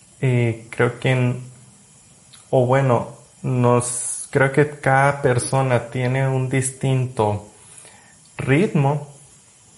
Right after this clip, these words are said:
A uno les va a llevar más tiempo y a otros, eh, mucho menos, pero creo que cada quien, pues como les digo, tiene su ritmo.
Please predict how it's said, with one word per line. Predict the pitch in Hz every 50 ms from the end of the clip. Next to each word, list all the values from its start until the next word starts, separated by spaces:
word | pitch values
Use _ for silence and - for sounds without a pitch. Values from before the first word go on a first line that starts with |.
| _ _ - - - -
A | - 120
uno | 120 123 127 127 131 139 139
les | 135 123 113 - -
va | 131
a | 127
llevar | 127 127 127 127 123 123 123
más | 120 117 120 123 123 123 123 - -
tiempo | - 120 120 139 160 170 - - 139 123
y | 120
a | 120 113 110
otros, | 120 123 120 - - 139 139 127 - - - - - - - - - - _
eh, | - 127 117 110 107 107 107 107 - - - -
mucho | 120 117 110 - - 117 104
menos, | 104 104 110 117 151 185 196 190 190 - - - - - -
pero | - - 113 -
creo | - 120 120 120
que | - 120 120
cada | - - 123 120 117 120 117 -
quien, | - - - 127 123 123 123 - - - - - - - - - - - -
pues | - - 104 -
como | - - 120 113 110
les | 110 107 107 - -
digo, | 127 123 120
tiene | - - 123 123 127 127
su | - - 127 123
ritmo. | - 117 123 127 127 143 170 185 190 -